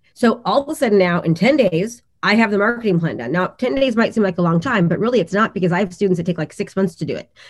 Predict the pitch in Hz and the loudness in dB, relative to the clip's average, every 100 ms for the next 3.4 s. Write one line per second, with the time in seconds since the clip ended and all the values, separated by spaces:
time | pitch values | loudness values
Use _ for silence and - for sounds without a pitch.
0 | - 202 175 226 262 220 156 - - 226 | -2 0 4 4 4 0 -4 -8 -6 -4
1 | 220 180 190 180 170 220 214 175 170 165 | -2 0 -2 -2 -4 -2 2 2 0 -2
2 | - - 151 165 202 202 185 170 180 185 | -6 -6 -2 2 4 4 4 2 2 4
3 | 185 254 190 | 4 4 2